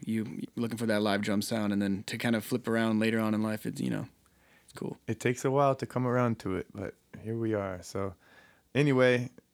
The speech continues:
Speaker 2: moving on. Um, we can't ignore the fact that, uh, I think just yesterday or the day before, Trump was impeached.
Speaker 1: Again.
Speaker 2: Again.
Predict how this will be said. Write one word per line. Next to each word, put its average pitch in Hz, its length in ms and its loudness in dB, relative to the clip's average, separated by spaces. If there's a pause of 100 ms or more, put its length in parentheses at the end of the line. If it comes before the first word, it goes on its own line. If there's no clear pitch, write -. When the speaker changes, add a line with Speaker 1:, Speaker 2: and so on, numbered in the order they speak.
(320)
Speaker 2:
moving 139 320 6
on. 135 400 2 (300)
Um, 117 580 4 (640)
we 123 100 0
can't 143 260 4
ignore 120 380 6
the 120 80 2
fact 117 320 4
that, 110 220 6
uh, 101 500 4
I - 80 -6
think 113 220 -2
just - 360 -2 (200)
yesterday 110 460 2
or 101 100 4
the 101 80 0
day 104 120 4
before, 107 320 2
Trump 131 340 2
was 101 160 4
impeached. 98 640 0 (560)
Speaker 1:
Again. 135 880 6 (200)
Speaker 2:
Again. 110 500 2